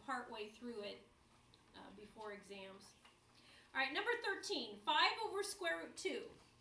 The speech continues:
Um, in math, you cannot leave a radical in the denominator. It's considered unsimplified. So example thirteen, this is one you did in Algebra one and in geometry.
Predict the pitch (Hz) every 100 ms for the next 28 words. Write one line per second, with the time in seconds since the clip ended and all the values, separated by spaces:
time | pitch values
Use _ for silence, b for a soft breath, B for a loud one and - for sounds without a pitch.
0 | - B B B 254 262 262 262 294 285
1 | 277 311 427 480 - 262 339 339 320 -
2 | 349 311 339 415 302 311 302 294 302 -
3 | - 269 277 277 294 320 349 302 262 254
4 | 269 247 277 277 277 285 254 214 202 208
5 | - 285 247 - 302 311 277 262 269 -
6 | 285 294 302 233 226 190 - - - -
7 | - B B B - 269 254 254 247 247
8 | - - - 262 247 254 311 370 349 320
9 | 311 320 311 311 - 403 359 240 226 269
10 | - - 285 339 339 277 285 294 294 285
11 | 277 269 262 254 254 - - 254 240 240
12 | 247 247 247 233 226 226 233 214 214 208
13 | 208 226 285 269 180 208 190 196